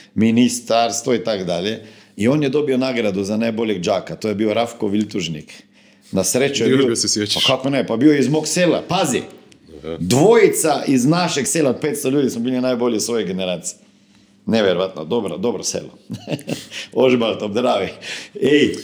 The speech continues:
Speaker 1: i ovako crna, crna, kak tepih, kao ovaj stol, je bio na sredini i on ide po tom crvenom tepihu i ima govor pred svima, jer je pročitao govor.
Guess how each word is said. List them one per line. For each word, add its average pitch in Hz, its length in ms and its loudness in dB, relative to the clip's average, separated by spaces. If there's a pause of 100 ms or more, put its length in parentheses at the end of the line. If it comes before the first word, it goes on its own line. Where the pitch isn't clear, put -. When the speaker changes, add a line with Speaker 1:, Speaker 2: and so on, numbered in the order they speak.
(300)
Speaker 1:
i 123 120 8
ovako 151 400 4
crna, 135 680 2
crna, 127 500 0
kak - 260 -6
tepih, 147 360 0
kao 123 200 2
ovaj 117 280 2
stol, 139 420 0 (960)
je 98 200 6
bio 117 220 4
na 95 140 -2
sredini 92 640 0
i 95 160 -2
on 104 220 0
ide 90 380 -2 (200)
po 82 160 -2
tom 87 280 0
crvenom 107 640 -2
tepihu 82 560 -4 (840)
i 98 240 6
ima 104 220 2
govor 87 480 0
pred 80 220 -12
svima, 92 540 0 (840)
jer 90 200 4
je 85 120 0
pročitao 87 540 -4
govor. 82 320 -6